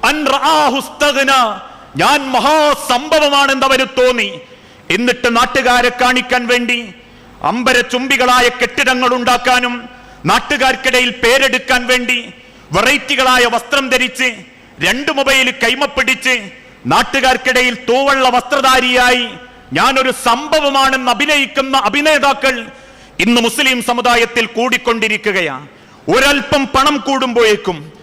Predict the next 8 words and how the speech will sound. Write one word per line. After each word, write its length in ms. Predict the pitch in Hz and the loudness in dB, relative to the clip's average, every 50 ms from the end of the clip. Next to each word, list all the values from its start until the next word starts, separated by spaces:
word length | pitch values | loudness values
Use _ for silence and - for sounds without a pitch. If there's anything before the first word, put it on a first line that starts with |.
| - - - - - 226 | -20 -20 -6 -2 0 2
ഒരൽപ്പം 480 | 277 294 302 302 - - 311 294 285 | 2 2 0 0 -2 -2 -4 -4 -4
സൗന്ദര്യമുണ്ടാകുമ്പോഴേക്കും, 1600 | - - 254 240 285 302 330 330 311 302 285 294 269 269 277 269 269 254 254 247 247 240 226 214 214 - 202 196 165 147 156 - - - - - - - | -2 0 0 0 0 0 0 0 0 0 0 0 -2 0 0 0 0 0 0 0 2 2 4 2 2 0 -4 -8 -8 -12 -18 -20 -20 -20 -20 -18 -6 -2
നാലാളുകൾക്കിടയിൽ 1000 | 156 190 240 262 240 240 262 269 269 226 262 262 254 - 269 262 254 262 262 254 - - | 0 2 2 4 4 4 2 2 2 0 -2 -2 -2 -2 0 0 0 0 -2 -2 -2 -2
പറയപ്പെടുന്ന 840 | 233 247 277 269 262 - - 262 254 269 262 262 262 254 208 180 - - - - - - - - - 160 | 0 0 0 0 0 -2 -2 0 0 0 0 2 2 0 0 -2 -8 -16 -20 -20 -20 -20 -10 -4 -2 0
ഒരു 140 | 226 262 - - - | 2 0 0 0 0
ചെറിയ 280 | 247 254 269 277 269 269 269 - | 0 0 2 2 2 0 0 -2
സ്ഥാനം 420 | - - 254 247 269 285 277 269 254 - | -2 0 2 2 4 4 2 2 0 0
കിട്ടുമ്പോഴേക്കും 760 | 262 254 - 262 247 240 247 233 233 226 214 - 202 196 | -2 -2 -2 -2 0 2 2 4 4 2 2 0 -2 -4